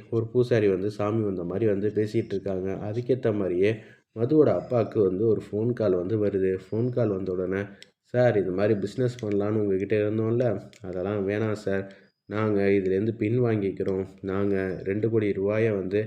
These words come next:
இனிமேட்டு உங்களுக்கு கொடுக்க மாட்டோங்கிற மாதிரி சொல்லிட்டு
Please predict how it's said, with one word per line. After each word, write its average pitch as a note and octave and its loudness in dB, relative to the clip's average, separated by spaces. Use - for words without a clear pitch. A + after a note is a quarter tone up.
இனிமேட்டு B2 4
உங்களுக்கு G#2 0
கொடுக்க A#2 0
மாட்டோங்கிற G#2+ 0
மாதிரி F#2+ -4
சொல்லிட்டு G2+ 0